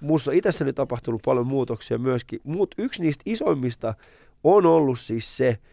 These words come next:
et mä oon löytänyt mun ympärille semmosia tyyppejä, jotka innostaa mua reenaamaan,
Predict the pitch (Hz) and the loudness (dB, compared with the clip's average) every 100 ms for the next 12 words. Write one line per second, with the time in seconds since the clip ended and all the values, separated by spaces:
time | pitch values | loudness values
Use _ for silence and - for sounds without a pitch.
0 | _ _ _ - 131 123 - 135 143 147 | _ _ _ -4 -4 -4 -4 2 4 4
1 | 202 180 127 120 117 - 127 143 185 160 | 4 2 -2 -4 -6 -6 -2 0 0 0
2 | 127 113 113 117 104 _ - 123 123 123 | -2 -2 -4 -6 -10 _ -6 -4 -2 -4
3 | 123 165 175 123 - 110 107 - 120 120 | -4 -2 -2 -2 -2 -2 -2 -4 -4 -4
4 | - 127 160 123 120 - 120 123 131 165 | -4 -4 -2 -4 -8 -8 -8 -6 -4 -4
5 | - - - - | -6 -10 -16 -16